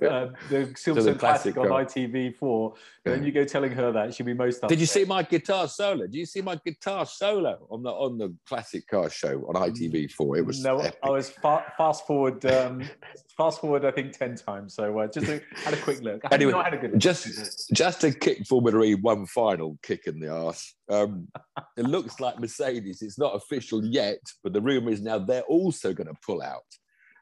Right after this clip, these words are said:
Speaker 1: So
Speaker 2: What a
Speaker 1: Audi
Speaker 2: shame.
Speaker 1: pulled out, B M W pulled out.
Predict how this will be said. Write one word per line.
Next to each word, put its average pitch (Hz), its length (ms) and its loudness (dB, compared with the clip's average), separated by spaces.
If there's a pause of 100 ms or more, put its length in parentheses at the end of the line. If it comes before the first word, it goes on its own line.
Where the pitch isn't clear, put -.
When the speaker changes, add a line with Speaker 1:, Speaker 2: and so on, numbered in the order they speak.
Speaker 1:
So 156 140 0
Speaker 2:
What 127 80 0
a - 40 2
Speaker 1:
Audi 131 360 4
Speaker 2:
shame. 101 100 -10
Speaker 1:
pulled 120 320 0
out, 120 320 -4 (260)
B 131 160 0
M 120 140 -2
W 113 420 -6
pulled 113 300 -4
out. 113 320 -2